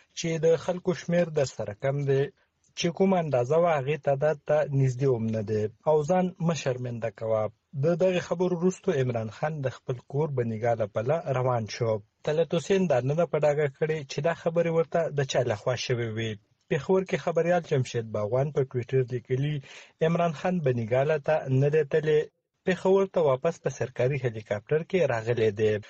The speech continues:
د دې خبر تصدیق یا تردید صوبایي حکومت نه دی کړی. شهزاده غیاث شیخ لیکلي،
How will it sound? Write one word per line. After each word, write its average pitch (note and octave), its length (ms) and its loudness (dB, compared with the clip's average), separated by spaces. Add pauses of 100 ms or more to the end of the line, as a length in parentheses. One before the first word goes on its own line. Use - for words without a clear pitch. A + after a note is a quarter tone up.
(260)
د - 20 4 (140)
دې G3 180 4
خبر F3 220 0 (160)
تصدیق D#3 340 -4 (140)
یا A#2 80 0 (100)
تردید A#2+ 360 -4 (100)
صوبایي A#2+ 340 -2
حکومت A#2+ 420 -2 (160)
نه C3+ 120 2
دی G#2+ 100 0 (100)
کړی. A2 260 2 (340)
شهزاده E3+ 480 0 (100)
غیاث C#3 280 2 (120)
شیخ F3 220 -4 (180)
لیکلي، C#3+ 340 -6